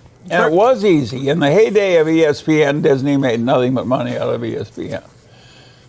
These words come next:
Speaker 1: It was a total gold mine.
Speaker 2: Now, this next question is regarding different investing philosophies.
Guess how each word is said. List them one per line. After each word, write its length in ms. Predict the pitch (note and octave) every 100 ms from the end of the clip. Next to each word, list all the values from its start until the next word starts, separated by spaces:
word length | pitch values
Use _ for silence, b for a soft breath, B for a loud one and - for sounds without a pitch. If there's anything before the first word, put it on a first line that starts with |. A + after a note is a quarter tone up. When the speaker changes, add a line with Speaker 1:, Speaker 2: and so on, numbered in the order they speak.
| -
Speaker 1:
It 40 |
was 80 | B2+
a 80 | B2+
total 480 | - F3+ F#3 D3 C3+
gold 320 | C3 A#2 G#2+
mine. 360 | G#2 F2 - - _
Speaker 2:
Now, 100 | F3+
this 140 | G3+ B3
next 240 | C4 -
question 360 | - F#3 - D#3
is 100 | C#3
regarding 580 | C3+ C#3 C#3 B2+ A2+
different 360 | A#2+ D3+ - D#3+
investing 580 | - C#3 C3 B2 - B2
philosophies. 760 | - C3+ C3 - - - -